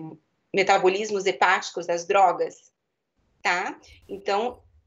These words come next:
ele tem alguma doença que interfere nisso? Então, isso é muito importante, tá? Então, relacionados às drogas, que é o tamanho da molécula,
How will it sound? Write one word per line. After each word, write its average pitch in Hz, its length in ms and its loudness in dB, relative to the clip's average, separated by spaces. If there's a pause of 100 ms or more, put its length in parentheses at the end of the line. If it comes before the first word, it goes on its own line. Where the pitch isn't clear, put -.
(160)
ele 208 200 2
tem 247 160 2
alguma 185 280 0
doença 196 520 -4
que 196 320 -10
interfere 214 840 2
nisso? 180 680 -6 (400)
Então, 214 260 -2
isso 226 220 -4
é - 20 0
muito 220 280 -4
importante, 180 840 0 (160)
tá? 180 220 4
Então, 196 220 -2
relacionados 180 600 0
às 175 140 4
drogas, 262 640 4 (380)
que - 100 -2
é 185 40 4
o 180 40 -2
tamanho 190 420 2
da 254 100 2
molécula, 220 600 0